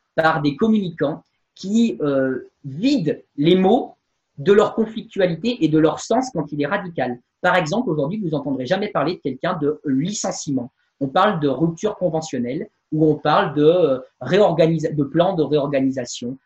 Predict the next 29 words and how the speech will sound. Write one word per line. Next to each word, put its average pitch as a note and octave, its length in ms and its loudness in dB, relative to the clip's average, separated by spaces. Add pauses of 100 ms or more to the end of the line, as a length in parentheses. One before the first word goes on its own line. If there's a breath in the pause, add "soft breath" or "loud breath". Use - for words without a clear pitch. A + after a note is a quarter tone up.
Pendant E3+ 180 0
très F#3+ 180 -4
longtemps, E3 340 0
on C#3 40 -2
a C3+ 60 -2
parlé C3+ 220 -2
de C#3 60 -14
plans E3+ 220 -2
sociaux. D3+ 600 -4 (320)
Euh, C3+ 120 0
comment G#3+ 280 0
s'opposer F3 480 -4
à D3 80 -2
un C3+ 80 -2
plan F3 240 -2
social D#3 640 -6 (440)
dans D#3+ 180 2
une E3+ 160 0
entreprise E3+ 560 -6
quand C3+ 140 -8
t'es C3 100 -10
syn-, C3 280 -8
quand C3+ 80 -8
t'es C#3 100 -6
un C3 60 -4
syndicat ? C#3 600 -4 (120)
C'est - 100 -18
très - 180 -8
compliqué. F3 560 -6